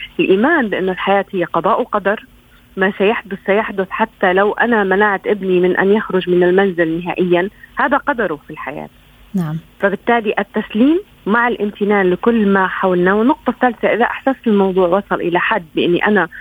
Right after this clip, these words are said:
Speaker 1: وصلت إلى هذا الوسواس إلى هذه الدرجة ولا علاج لدي، لا، استشيروا مختصين،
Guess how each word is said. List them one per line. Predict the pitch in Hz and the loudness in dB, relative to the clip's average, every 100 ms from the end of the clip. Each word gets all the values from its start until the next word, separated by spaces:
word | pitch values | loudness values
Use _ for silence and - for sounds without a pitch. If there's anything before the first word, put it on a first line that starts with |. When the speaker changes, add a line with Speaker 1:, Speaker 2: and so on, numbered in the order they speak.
| - - - | -16 -10 -6
Speaker 1:
وصلت | 165 185 180 | -2 -2 0
إلى | 170 170 | 2 2
هذا | 160 226 233 233 | 2 0 0 0
الوسواس | 202 196 - 165 160 - | -2 -2 0 0 0 -2
إلى | 170 | -2
هذه | 175 196 196 185 | 0 0 2 0
الدرجة | 165 185 180 165 165 | 0 0 0 2 0
ولا | 160 190 220 | 2 2 2
علاج | 208 185 175 185 170 160 | 0 0 -2 -2 -2 -4
لدي، | 165 185 | -4 0
لا، | 208 - - | 0 -2 -6
استشيروا | - 175 - 208 214 | -12 -10 -2 2 2
مختصين، | 185 - 165 - 202 214 | 0 -4 -8 -4 0 2